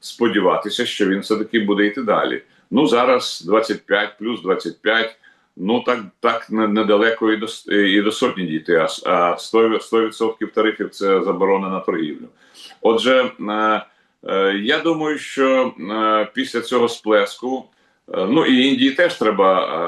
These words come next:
е, як кажуть, е, врятувати обличчя і сказати, що ми з цим не погоджуємося, але потім, я думаю, тихенько, поступово, е, відбудеться те, що вже зараз відбувається: не зупинка, а призупинення спочатку,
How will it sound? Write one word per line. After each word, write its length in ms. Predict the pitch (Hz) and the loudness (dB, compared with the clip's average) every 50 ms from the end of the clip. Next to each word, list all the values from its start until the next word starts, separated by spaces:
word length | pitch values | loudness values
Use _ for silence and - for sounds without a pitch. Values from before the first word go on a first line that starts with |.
| 85 87 85 | -2 0 0
е, 60 | 87 | 0
як 120 | 92 90 | -2 -2
кажуть, 540 | - 90 92 92 85 - - - - - - | -4 -4 -4 -6 -8 -10 -14 -16 -16 -10 -4
е, 320 | 87 85 82 85 85 82 - - _ _ _ _ _ | -2 0 2 2 2 0 0 -4 _ _ _ _ _
врятувати 640 | - 87 92 104 98 - 107 101 104 104 104 - 107 | -6 0 0 0 2 2 2 2 2 2 2 2 2
обличчя 500 | 101 98 95 95 101 113 120 - - 117 | 2 4 2 2 2 0 0 2 0 -2
і 40 | 107 | -2
сказати, 340 | - - 104 101 98 101 101 | 0 0 0 0 0 0 -4
що 180 | - - 104 101 | -6 -6 -6 -2
ми 280 | 101 104 104 101 101 | 0 0 2 0 0
з 100 | - - | -2 -4
цим 160 | - 107 98 | -2 -2 -2
не 80 | 98 - | -2 -4
погоджуємося, 800 | - - 98 101 113 131 120 107 113 113 113 110 107 - - 104 | -2 -2 0 2 2 0 0 0 -2 -2 -2 -2 -4 -2 -2 0
але 360 | 95 90 - 92 98 104 120 120 | 0 0 0 0 0 0 0 -2
потім, 380 | - - 143 - - 123 117 | -4 -6 -8 -8 -6 -6 -4
я 60 | 117 | -4
думаю, 420 | 113 113 117 113 113 110 107 107 95 - - _ _ _ _ | -4 -4 -4 -4 -4 -4 -4 -4 -4 -6 -12 _ _ _ _
тихенько, 800 | - 104 104 - 120 123 120 113 - 113 107 104 104 101 92 - - | -4 -4 -2 0 0 0 -2 0 2 2 4 6 6 4 4 2 0
поступово, 880 | - 104 - - 104 98 - - 113 117 113 107 107 104 98 95 - - _ _ _ _ _ _ - | -4 -4 -4 -4 -6 -4 0 2 4 4 6 6 6 6 4 4 2 -4 _ _ _ _ _ _ -20
е, 640 | - - 87 90 90 90 90 87 87 87 87 85 - | -16 -10 -6 -4 -2 0 0 0 2 2 0 0 -2
відбудеться 580 | 92 98 92 90 107 110 104 107 107 - - 101 | -4 -4 -2 0 0 2 2 0 0 0 -2 -2
те, 200 | - - 113 104 | 0 0 0 0
що 240 | - - - 107 101 | 0 -2 -2 -2 -2
вже 140 | 95 101 90 | 0 -2 0
зараз 360 | 87 - 143 143 135 117 123 | 2 2 2 2 2 0 -2
відбувається: 840 | 131 120 120 127 127 131 127 127 127 123 123 - - 120 113 113 - _ _ _ _ | -4 -6 -6 -6 -4 -2 0 2 2 0 0 0 -2 -2 -2 -2 -6 _ _ _ _
не 180 | - 113 123 120 | 0 2 2 2
зупинка, 760 | - - 104 - - 127 143 139 135 131 - 123 113 110 - - | 0 -2 -4 -2 -2 -2 0 0 -2 -2 -2 -2 -2 -2 -2 0
а 120 | 95 98 | -2 -2
призупинення 1000 | 95 - - 113 123 120 107 110 123 120 - 151 151 151 151 151 147 147 151 151 | -2 -4 -2 0 0 0 0 -4 -6 -6 -6 -6 -4 -4 -6 -6 -6 -8 -8 -10
спочатку, 720 | - - 156 135 - 151 147 147 - - 143 143 143 - | -8 -6 -6 -4 -2 -2 -2 -4 -4 -4 -4 -4 -4 -4